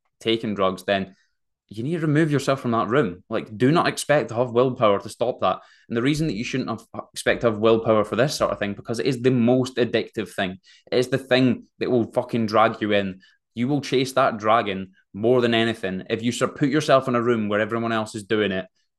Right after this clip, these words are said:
do not expect to have fucking enough willpower to do it. Again, just like drinking, you need to separate yourself from the environment, separate yourself from the situation.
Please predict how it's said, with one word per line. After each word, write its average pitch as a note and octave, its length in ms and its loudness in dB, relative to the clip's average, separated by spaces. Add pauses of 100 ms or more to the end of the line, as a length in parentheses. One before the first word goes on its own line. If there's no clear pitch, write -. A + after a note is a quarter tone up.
(360)
do C3+ 140 4
not D3 140 2
expect - 500 -2
to A2 60 -14
have A2+ 220 -6
fucking B2+ 340 -2
enough G#2+ 340 -4
willpower G#2 520 0
to - 140 -20
do G2+ 140 -2
it. - 140 -4 (500)
Again, G2+ 460 2
just A2+ 180 -4
like B2 140 -2
drinking, A2+ 320 -4
you G#2+ 120 -4
need - 80 -10
to - 40 -12
separate A2 460 -2
yourself G#2 400 -2
from G#2+ 140 -4
the G#2 80 -2
environment, F#2+ 560 0
separate G#2+ 460 -2
yourself A2 300 0
from A2 100 -4
the G#2 60 -6
situation. G2 720 -2